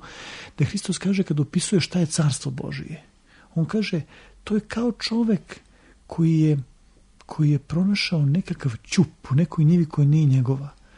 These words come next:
Ćup je pun zlata, on ne može da ga izvadi i ponese samo sa sobom. Nego on odlazi iz svoje kući i od radosti uzima i prodaje sve što je do, do tada stekao.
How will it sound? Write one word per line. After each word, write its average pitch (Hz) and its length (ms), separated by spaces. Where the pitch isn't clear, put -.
Ćup - 220
je 175 60
pun 208 220
zlata, 175 420
on 151 60
ne 165 100
može 202 180
da 175 100
ga 156 80
izvadi 165 320
i 151 60
ponese 143 360
samo 135 260
sa - 120
sobom. - 360
Nego 143 220
on 220 300
odlazi 190 420
iz 151 100
svoje 185 220
kući 156 500
i 165 220
od 143 200
radosti 147 680
uzima 196 400
i 151 80
prodaje 190 460
sve - 300
što - 140
je 180 40
do, 170 140
do 170 180
tada 151 260
stekao. - 480